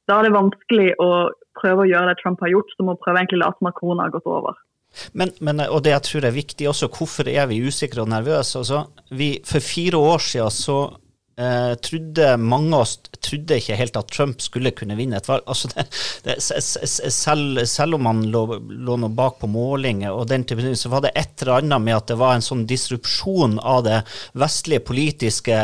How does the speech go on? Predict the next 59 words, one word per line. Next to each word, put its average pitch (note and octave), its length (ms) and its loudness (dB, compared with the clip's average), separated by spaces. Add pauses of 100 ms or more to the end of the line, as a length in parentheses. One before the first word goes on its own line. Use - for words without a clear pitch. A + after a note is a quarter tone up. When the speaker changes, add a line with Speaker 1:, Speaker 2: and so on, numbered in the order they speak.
(140)
Speaker 2:
landskapet, C#3+ 800 2
at G2 160 -2
det B2 80 -2
var B2 140 2
vanskelig C#3+ 420 0
oss A2+ 160 -2
for A#2 160 -4
å A2+ 80 -4
forutse. C3+ 460 -2 (420)
Det D3+ 80 2
samme F3 400 2 (160)
hadde C#3 220 2
vi A2+ 100 4
rundt G#2 240 0
Brexit. B2 560 -2
Mange D3 160 2
av A#2+ 80 6
oss - 160 -4
ble A#2+ 240 -2
jo, G#2+ 140 0 (340)
ble D3+ 160 2
jo B2+ 140 6
ganske B2+ 260 2
overrasket D#3 640 2
over A#2 180 0
det, D3+ 160 4
og B2+ 80 2
selv B2 300 -2
om, D#3+ 180 0
selv C3+ 240 -2
om F3+ 80 0
du F3+ 80 2
så D#3+ 160 0
målinger C#3+ 640 0
som, A2+ 240 -4 (240)
som C3+ 160 -6
også C#3 400 -4
kunne A2+ 160 -2
tyde C#3 240 -6
på G#2+ 160 -8
at - 80 -12
det A#2 80 -4
gikk - 220 -8
litt - 180 -6
den A#2+ 160 -2
veien. A#2+ 320 0 (400)
Eh, - 160 -4
sånn D3+ 240 -2
at D3 160 -4
vi, D3+ 160 -2
vi C3+ 160 0
er E3 80 4
vel E3+ 160 -2
også F3+ 320 -2
nå D#3 160 0
begynt - 240 -2
å A#2+ 80 -4
bli C3+ 160 0
vant D3+ 400 0